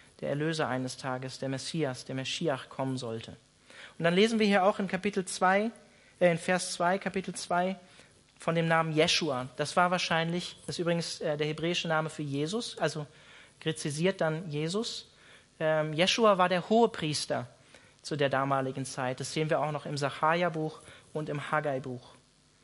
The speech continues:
Dann, wenn wir diese ganze Auflistung von Namen,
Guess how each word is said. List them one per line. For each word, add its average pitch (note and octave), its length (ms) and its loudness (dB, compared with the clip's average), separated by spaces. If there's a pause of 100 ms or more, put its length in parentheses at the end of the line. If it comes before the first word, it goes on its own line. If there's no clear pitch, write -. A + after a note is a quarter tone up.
(380)
Dann, G#3+ 200 6
wenn A#3 120 6
wir A3 60 6
diese G3+ 220 2
ganze B3+ 400 4
Auflistung A#3 640 4
von F#3+ 260 2
Namen, A3+ 440 4